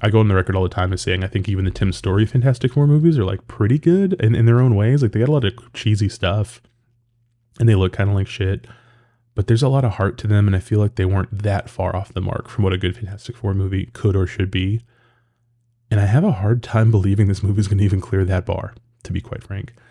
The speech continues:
to be Josh Trank. Uh, and <laughs> it, I don't know. I guess, I think I read something right before I started recording about Mads Mikkelsen playing Doom, but I'm pretty sure that's just, like, fan conjecture.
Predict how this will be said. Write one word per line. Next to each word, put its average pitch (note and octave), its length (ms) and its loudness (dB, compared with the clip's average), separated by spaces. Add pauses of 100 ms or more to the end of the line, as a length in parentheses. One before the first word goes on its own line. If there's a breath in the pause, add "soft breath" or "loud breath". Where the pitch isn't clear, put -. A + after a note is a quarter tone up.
(460 soft breath)
to F#2+ 100 -2
be F2+ 140 -2
Josh G2+ 260 -8
Trank. - 360 -12 (180)
Uh, F#2 300 0
and G#2 520 4
<laughs> - 40 -4
it, A2+ 240 0 (220)
I A2 60 2
don't F#2+ 80 2
know. E2+ 180 -4 (1160)
I G2+ 260 -4
guess, A2 580 0
I - 80 -4
think C#4+ 200 -2
I C4 80 4
read A2+ 320 0
something A2 240 2
right G2 140 2
before G#2 260 -2
I - 20 -2
started G2 240 0
recording G#2 480 0
about F#2+ 200 -2
Mads F#2+ 200 -2
Mikkelsen G2+ 380 -2
playing G#2 240 0
Doom, G2+ 260 2
but - 160 -2
I'm G2 180 -2
pretty F#2+ 220 -4
sure G2 160 -4
that's G2 160 -4
just, - 160 -8
like, - 140 -14
fan F#2 180 -4
conjecture. G2 640 -4